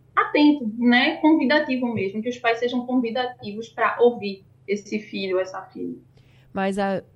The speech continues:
Speaker 2: quando se fala de tecnologia, de rede social, a comparação que a Lena falou,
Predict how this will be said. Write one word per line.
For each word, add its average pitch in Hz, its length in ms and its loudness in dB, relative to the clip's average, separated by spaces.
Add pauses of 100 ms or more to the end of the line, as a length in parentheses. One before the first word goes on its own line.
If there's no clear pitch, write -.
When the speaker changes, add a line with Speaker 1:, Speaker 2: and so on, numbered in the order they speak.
Speaker 2:
quando 202 220 -4
se 202 160 -14
fala 175 280 -4
de 175 140 -8
tecnologia, 185 1000 -6
de 226 260 -8
rede 185 260 -6
social, 180 580 -4
a 190 60 -4
comparação 196 640 -8
que 185 100 -10
a 180 60 -4
Lena 160 240 -6
falou, 170 400 -8